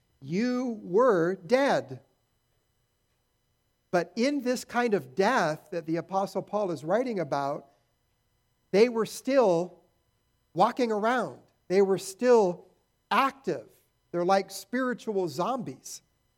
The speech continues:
the walking dead. "You were dead in the trespasses and sins in which you once walked,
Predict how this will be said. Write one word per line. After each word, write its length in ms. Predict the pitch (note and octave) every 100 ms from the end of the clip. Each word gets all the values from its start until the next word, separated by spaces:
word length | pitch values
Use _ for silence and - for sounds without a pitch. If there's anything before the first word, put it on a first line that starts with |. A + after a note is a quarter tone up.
| -
the 100 | F#3+
walking 440 | F3 C#3 C#3 E3
dead. 360 | D#3+ A#3+ D#3+ - _ _ _ _ _ _ _ -
"You 200 | F#3+ A3
were 180 | G3
dead 760 | C#3+ D3 F#3+ G#3+ C4+ C#4+ C4+ - _ _ -
in 120 | F3
the 120 | E3
trespasses 1080 | - - A#3+ C4+ - A#3+ B3 A3 - B3+ A3
and 340 | - F3+ D#3+
sins 720 | - - C#4+ B3+ F3 D#3+ D#3+ - _ _ _ G3+
in 280 | F#3+ F#3
which 300 | F3+ A3+ -
you 260 | G3+ F3+ A#3
once 420 | G#3 G3+ G#3+ -
walked, 680 | E3 D#3+ A3+ G3 C#3 -